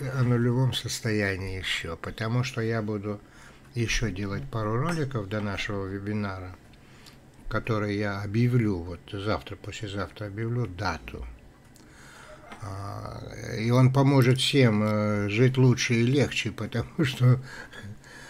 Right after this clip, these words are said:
самопознание происходит как раз через нулевое состояние, а самопознание автоматически означает, э, развитие личности,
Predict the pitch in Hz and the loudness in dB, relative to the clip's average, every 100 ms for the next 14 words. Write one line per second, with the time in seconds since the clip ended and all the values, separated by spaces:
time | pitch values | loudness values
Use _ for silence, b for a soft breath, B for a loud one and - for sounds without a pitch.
0 | B - 147 151 151 135 147 127 139 185 | B 0 4 6 4 2 2 2 4 6
1 | 202 156 127 117 113 110 - - B B | 6 6 6 6 2 0 -6 -10 B B
2 | B B - - 131 151 131 - 131 117 | B B -18 -2 4 4 4 4 4 2
3 | 117 135 135 135 131 139 135 135 135 135 | 0 0 2 2 4 6 8 8 6 6
4 | 131 127 131 131 139 143 151 135 123 113 | 6 6 4 2 4 4 6 6 4 4
5 | 135 123 127 131 117 127 143 143 120 98 | 2 4 4 2 2 2 2 2 2 2
6 | 120 120 117 135 131 - 120 113 113 110 | 0 0 0 -2 -2 -2 -2 -2 -4 -4
7 | 127 127 135 131 123 117 113 113 104 131 | 0 2 2 2 2 2 0 0 2 0
8 | 135 143 151 135 120 101 - 113 107 104 | 2 0 0 -2 -2 -2 -2 -2 -4 -6